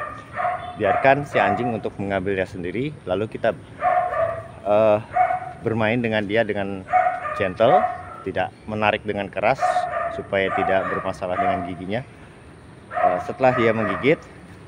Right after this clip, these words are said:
kita out, kita minta lepas dan berikan bola. Lakukan permainan ini hanya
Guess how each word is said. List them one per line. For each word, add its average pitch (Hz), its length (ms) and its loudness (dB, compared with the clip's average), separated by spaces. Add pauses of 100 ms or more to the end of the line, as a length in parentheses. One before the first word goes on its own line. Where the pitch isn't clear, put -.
(680)
kita 98 320 0 (160)
out, 135 160 6 (420)
kita 95 220 0 (240)
minta 101 160 0
lepas 113 400 0
dan 98 240 -2 (160)
berikan 98 240 0
bola. 101 320 2 (480)
Lakukan 123 400 2
permainan 120 480 2
ini 135 160 0
hanya 104 400 0